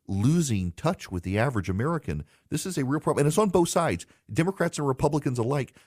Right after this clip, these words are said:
They're losing touch with actual voters because they're hiring kids who are too enthusiastic about social media,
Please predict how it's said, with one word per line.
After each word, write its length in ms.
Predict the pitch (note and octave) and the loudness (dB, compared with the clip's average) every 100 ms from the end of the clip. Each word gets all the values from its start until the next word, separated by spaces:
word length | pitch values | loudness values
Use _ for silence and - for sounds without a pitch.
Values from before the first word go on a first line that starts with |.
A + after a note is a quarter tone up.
| _ | _
They're 160 | A#2+ | 2
losing 480 | G#2+ C3 E3+ F#3 D#3+ | 4 2 2 0 -2
touch 300 | - D3+ - | 0 -2 -2
with 100 | C3 | 0
actual 320 | C3+ C3+ - | 2 2 0
voters 320 | A#2+ C#3 B2+ A#2+ | 2 2 2 -2
because 400 | A#2+ A#2 A#2 - _ - | -4 0 0 -2 _ 0
they're 200 | A#2 G#2 | 2 2
hiring 720 | - C#3 D3+ C#3 A#2 G2+ F2+ | 0 2 2 2 0 0 -2
kids 320 | - D3 C3+ - | -2 -2 -2 -2
who 120 | A2 | 0
are 60 | |
too 180 | F#2+ C#3 | 0 0
enthusiastic 600 | B2+ B2 A#2 A#2 A#2 A#2 | 0 0 -2 0 -2 -4
about 260 | G#2 G#2 F#2+ | -4 -4 -4
social 320 | B2 A#2+ A2+ | -6 -6 -6
media, 420 | A#2 C#3 A2+ G2 | -4 -2 -2 -4